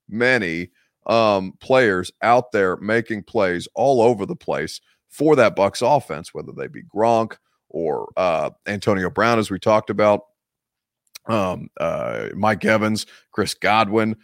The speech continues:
so many different players, so many different players making plays for that Bucs offense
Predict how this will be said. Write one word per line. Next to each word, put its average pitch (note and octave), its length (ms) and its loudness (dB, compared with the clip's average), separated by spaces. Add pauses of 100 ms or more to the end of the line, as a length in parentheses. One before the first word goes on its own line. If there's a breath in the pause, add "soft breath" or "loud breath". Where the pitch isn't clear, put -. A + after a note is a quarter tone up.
(140)
so D3 520 4
many C3+ 340 2
different A2+ 440 -2
players, E2+ 600 0 (260)
so F3+ 320 0
many A2+ 240 -2
different F2+ 340 -10
players E2 480 -6
making G#2+ 400 -4
plays F#2+ 340 0
for A#2+ 260 0
that G2+ 180 2
Bucs F#2+ 240 -2
offense F#2+ 420 -2